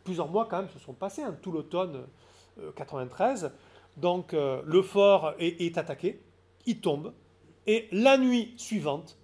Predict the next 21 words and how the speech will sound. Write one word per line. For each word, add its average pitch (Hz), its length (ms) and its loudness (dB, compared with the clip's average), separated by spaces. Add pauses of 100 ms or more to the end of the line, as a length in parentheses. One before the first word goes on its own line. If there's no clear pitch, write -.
(140)
Toulon, 160 380 0 (100)
euh, 127 220 -8 (240)
Toulon 147 360 -4
est 156 100 -12
tombé. 131 220 -12 (840)
Alors 180 200 6
là, 180 280 4 (480)
il 220 120 0
faut 208 360 2
imaginer, 233 580 2
alors 139 200 -2
pourquoi ? 262 320 -2
Parce - 120 -8
qu'évidemment, 143 480 -4 (280)
depuis 208 600 -2
la 147 140 0
Seine, 247 320 0
hein, 214 200 -2
on 147 160 -2
peut 240 340 2 (360)
fermer 247 760 2